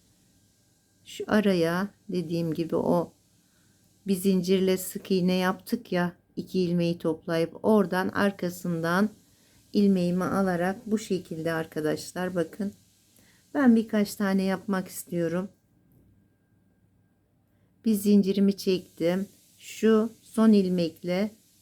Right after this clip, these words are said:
bundan sonra gelen ilmeği düzelterek ikisini bir aldım. Bir zincirimi sıkıladım. Bir, iki, üç, dört,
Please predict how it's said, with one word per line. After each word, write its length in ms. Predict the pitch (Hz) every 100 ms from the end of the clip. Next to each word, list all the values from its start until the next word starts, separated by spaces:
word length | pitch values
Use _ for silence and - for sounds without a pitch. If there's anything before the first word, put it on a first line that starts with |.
| _ _ _ _ _ _ -
bundan 320 | 208 202 214
sonra 320 | 208 202 185
gelen 360 | 180 180 180 175
ilmeği 460 | 170 170 165 160
düzelterek 800 | 190 180 202 185 - 180 180 190 - _ _ _ _ _
ikisini 580 | - - 196 - 190 180
bir 120 | 196
aldım. 500 | 185 170 156 156 190 - _ _ _ _ _ _ _ -
Bir 100 | 190
zincirimi 800 | 202 208 185 185 185 180 190 208 _ _ _ _ _ _
sıkıladım. 880 | - - 196 196 196 170 165 185 208 - _ _ _
Bir, 360 | 180 196 202 - _ -
iki, 400 | 180 - 196 -
üç, 400 | 92 - - - _ _ _ _ -
dört, 400 | 175 180 190 -